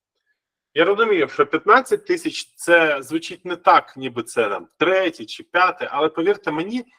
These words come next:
зловмисники, коли зламують і тестують на проникнення сайтів, вони частіше за все беруть,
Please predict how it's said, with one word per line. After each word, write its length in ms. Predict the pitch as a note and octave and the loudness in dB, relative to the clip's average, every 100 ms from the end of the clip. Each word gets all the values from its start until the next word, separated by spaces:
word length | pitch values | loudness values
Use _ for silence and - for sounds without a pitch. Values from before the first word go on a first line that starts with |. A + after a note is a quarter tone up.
| _ - | _ -6
зловмисники, 640 | D3+ F3+ G#3+ - E3+ - | -4 4 2 2 -6 -10
коли 220 | - E3+ C#3 | -4 -4 -2
зламують 540 | E3+ F3 E3 C#3 B2+ | -2 0 0 -2 -4
і 60 | C3 | -8
тестують 520 | D3 - F3+ D#3 - | -10 -8 -4 -4 -4
на 100 | C#3 | -4
проникнення 600 | D#3 E3+ F3 - C#3+ G#3 | -2 -2 -4 -8 -12 -10
сайтів, 520 | - C4 C4 - G3 _ _ _ _ _ _ _ | -4 -2 -2 -8 -12 _ _ _ _ _ _ _
вони 220 | D#3 G#3+ | 0 2
частіше 380 | A3 F#3+ - G#3 | 0 -2 0 0
за 160 | E3 F3 | 2 0
все 380 | - G3 F#3+ | -2 2 2
беруть, 460 | D3 F3 F3+ E3 | 4 2 2 0